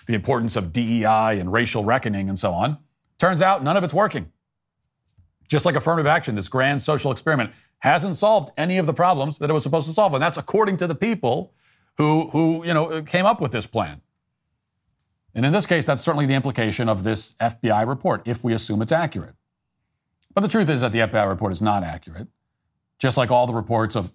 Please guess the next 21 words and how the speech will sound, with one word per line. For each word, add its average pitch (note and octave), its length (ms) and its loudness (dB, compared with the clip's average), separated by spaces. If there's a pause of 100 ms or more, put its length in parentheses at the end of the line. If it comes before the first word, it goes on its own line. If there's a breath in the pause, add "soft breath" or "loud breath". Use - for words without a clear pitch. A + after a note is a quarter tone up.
hate A#2+ 180 -2
crimes A2 300 0
from G2 120 -6
twenty A2 200 0
sixteen G#2+ 540 -2
weren't F#2+ 240 -2
accurate, F2+ 460 -6
back G#2+ 200 2
when G2+ 160 0
we G2+ 100 0
were G2+ 100 -2
told G#2 260 2
that F2 160 -4
Donald G#2+ 320 0
Trump G#2+ 300 -2
was F2+ 180 -6
emboldening G#2 640 -2
white A2 200 0
supremacists G#2+ 640 -4
or - 20 -4
whatever. F#2 320 -2